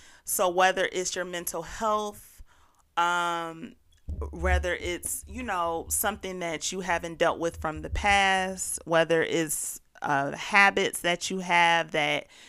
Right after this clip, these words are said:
um, you notice that are rubbing off on your children, because I've had that too.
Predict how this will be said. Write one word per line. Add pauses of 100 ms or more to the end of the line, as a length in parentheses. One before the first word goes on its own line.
(320)
um,
you
notice
that
are
rubbing (100)
off
on
your
children,
because
I've
had
that
too.